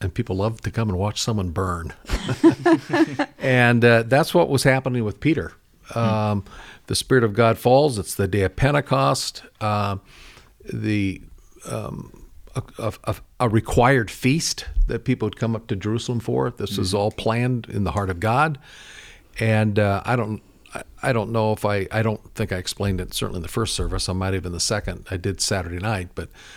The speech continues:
Speaker 1: the Feast of Pentecost, wa-, w-, and that's the Greek term, pent-, w-, from p-, the word fifty. It's really the Feast of Harvest, or some, the Jewish Feast of Weeks. It was
Speaker 3: Mm-hmm.
Speaker 1: fifty days after the Passover,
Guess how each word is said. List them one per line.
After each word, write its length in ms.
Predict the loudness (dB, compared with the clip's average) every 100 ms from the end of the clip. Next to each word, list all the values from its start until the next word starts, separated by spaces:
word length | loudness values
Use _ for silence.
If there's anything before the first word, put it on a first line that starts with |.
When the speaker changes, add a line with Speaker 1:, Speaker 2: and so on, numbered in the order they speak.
| -20 -20 -20 -8
Speaker 1:
the 140 | -4
Feast 360 | -2 2 2 2
of 80 | -2
Pentecost, 720 | 0 0 -2 -6 -6 -10 -12 -16 _
wa-, 240 | -4 -2
w-, 520 | -4 -6 -8 -8 -8 -4
and 140 | 0
that's 200 | 0 -2
the 120 | -4 -2
Greek 320 | 2 2 0 _ _ -8
term, 380 | -8 -6 -8 -8
pent-, 280 | -4 -4 -4
w-, 260 | -6 -6 -6
from 300 | -6 -6 -6 -10
p-, 80 | -10
the 200 | -8 -6 -2
word 180 | -2
fifty. 420 | 0 -4 -2 -8 -8 -14 -20 -20 -14
It's 300 | -10 -8 -4
really 180 | -2 -2
the 100 | -2
Feast 340 | -4 -4 -4
of 100 | -8
Harvest, 540 | -4 -4 -4 -6 -12 -18 _ _ _ -8
or 240 | -6 -4 -6
some, 380 | -8 -8 -8 -8
the 200 | -8 -6
Jewish 400 | -4 -4 -2 0
Feast 360 | 0 0 -2 -2
of 120 | 0
Weeks. 480 | 0 0 -2 -6 -6 -14 -10
It 120 | -8 -6
was 220 | -6 -6
Speaker 3:
Mm-hmm. 420 | -10 -20 -20 -20 -4
Speaker 1:
fifty 300 | -2 -2 -2
days 320 | 0 -2 -2
after 340 | -2 -2 -4
the 80 | -4
Passover, 680 | -2 -2 -2 -4 -4 -6 -10